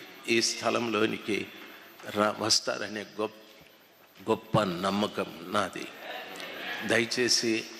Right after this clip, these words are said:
మా అందరి కోసం ప్రార్థించండి. మా పెద్దలుడు గారు ఒక ముఖ్యమైన పని ఉండి ఆయన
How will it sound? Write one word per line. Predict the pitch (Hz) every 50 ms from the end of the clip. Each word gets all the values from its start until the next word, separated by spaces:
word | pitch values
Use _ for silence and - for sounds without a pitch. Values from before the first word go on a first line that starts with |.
| - - - -
మా | 101 98 95
అందరి | 98 104 98 101 110 117 123 123 127
కోసం | - - 123 117 110 - - 113 107 107 - - -
ప్రార్థించండి. | 104 101 104 104 - 107 110 117 110 - - - 113 107 104 110 120 - - - - - - - - - - - - - - - 98
మా | 98 95
పెద్దలుడు | - - - 110 104 98 113 131 127 123 131 123 110
గారు | 104 113 117 110 107 107 101 85 76 - 76 - - - - - - - _ _ _ _ _ _ -
ఒక | 92 - - 101
ముఖ్యమైన | 95 95 101 95 92 101 110 104 - 127 117 117 107 104 107 98 95 101 101 - - -
పని | 110 110 113 120
ఉండి | 113 104 101 101 101 110 117 - - - - - - - - - - - - - - -
ఆయన | 92 104 101 98 98 95 98 95 -